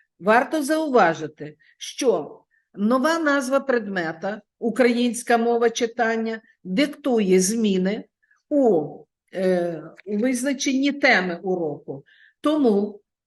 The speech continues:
тема уроку може звучати так: ознайомлення з однозначними та багатозначними словами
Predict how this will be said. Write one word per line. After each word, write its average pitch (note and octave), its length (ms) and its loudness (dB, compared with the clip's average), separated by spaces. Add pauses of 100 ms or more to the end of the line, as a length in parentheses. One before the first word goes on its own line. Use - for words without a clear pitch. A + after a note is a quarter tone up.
тема D#4+ 360 4
уроку A3 800 0 (300)
може A#3+ 480 2
звучати G#3+ 680 -2
так: D3 320 -4 (400)
ознайомлення B3 1120 -2
з G#3 220 -6
однозначними A#3+ 1080 0
та A3 180 0
багатозначними B3 1160 -2
словами G#3+ 640 -4